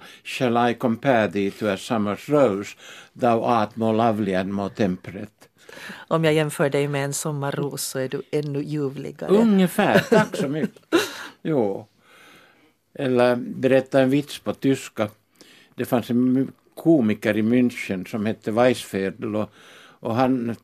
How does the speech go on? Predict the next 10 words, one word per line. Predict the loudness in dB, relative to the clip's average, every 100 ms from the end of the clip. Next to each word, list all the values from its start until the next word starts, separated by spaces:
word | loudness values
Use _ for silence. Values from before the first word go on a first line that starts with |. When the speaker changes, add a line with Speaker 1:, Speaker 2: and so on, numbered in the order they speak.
| _
Speaker 1:
ta-, | -2 -2
talade | 0 0 2 2 0
politik | 4 2 6 6 6 4
under | 0 2 2
nazisterna | 0 0 -2 -2 -8 -8 -6 -8
och |
sa: | 0 2 2 -2 -14 -20 -20 _ -20 -20 _
"Vi | _ 0
hade | 0 2 2
Bismarck | 2 2 2 2 0